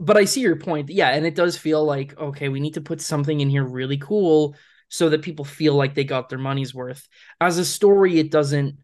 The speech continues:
congeal. And that's why, again, I say it's like, it's a movie in search of a motivation. 'Cause in addition to the spectacle, once you get to that third act and it's like, okay, we have to go to the planet to do the thing.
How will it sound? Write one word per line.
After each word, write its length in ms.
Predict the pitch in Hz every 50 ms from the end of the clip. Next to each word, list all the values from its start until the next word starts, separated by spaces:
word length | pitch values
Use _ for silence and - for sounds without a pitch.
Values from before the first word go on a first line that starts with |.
| _ _ _ _ _ _ _ _ _ _ _ _
congeal. 420 | - 160 160 143 131 147 143 127 123
And 80 | 127
that's 120 | 156 160 214
why, 120 | 220 202
again, 200 | 185 160 170 151 143
I 40 |
say 120 | 139 143 147
it's 100 | 143 143
like, 80 | 143
it's 100 | 147 143
a 40 | 143
movie 260 | 151 160 185 185 185
in 80 | 156 151
search 260 | 147 - 156 139 143
of 60 | 143
a 60 | 139 139
motivation. 540 | 139 135 135 123 131 131 135 135 - 131
'Cause 160 | 123 - 143 156
in 80 | 160
addition 300 | 160 165 220 233 - 240
to 60 | 220
the 60 | 190 156
spectacle, 640 | - - 165 156 156 156 160 143 143 127 123 120 - _ _ _ _ _ -
once 200 | 202 240 - 311
you 60 | 262
get 140 | 214 233 226
to 60 | 226 202
that 240 | 202 175 156 - -
third 200 | 160 165 165 151
act 280 | 139 143 165 180 - 160
and 80 | 147
it's 100 | 143 143
like, 100 | 147 143
okay, 380 | 160 170 156 175 143 120 117 - _ _ _
we 120 | - 151 151
have 100 | - 160
to 60 | -
go 180 | 160 160 190 202
to 80 | 196 180
the 80 | 175
planet 340 | 143 - 180 175 175 170 -
to 100 | - -
do 160 | 139 160 170
the 100 | 147 143
thing. 420 | 143 - 170 156 143 127 123 127